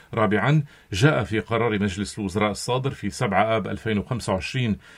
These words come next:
تأكيد تنفيذ لبنان لوثيقة الوفاق الوطني المعروفة باسم اتفاق الطائف والدستور اللبناني وقرارات مجلس الأمن،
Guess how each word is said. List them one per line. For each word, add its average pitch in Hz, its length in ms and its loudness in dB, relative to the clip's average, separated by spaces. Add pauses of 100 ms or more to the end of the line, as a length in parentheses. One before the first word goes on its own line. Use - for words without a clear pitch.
(300)
تأكيد 139 400 4
تنفيذ 131 440 0
لبنان 139 320 2
لوثيقة 120 580 -2
الوفاق 113 440 -2
الوطني 117 360 -2
المعروفة 120 520 0
باسم 104 240 -4
اتفاق 107 400 -6
الطائف 135 420 -2
والدستور 110 440 -2
اللبناني 104 460 0
وقرارات 110 680 0
مجلس 110 400 -6
الأمن، 107 220 0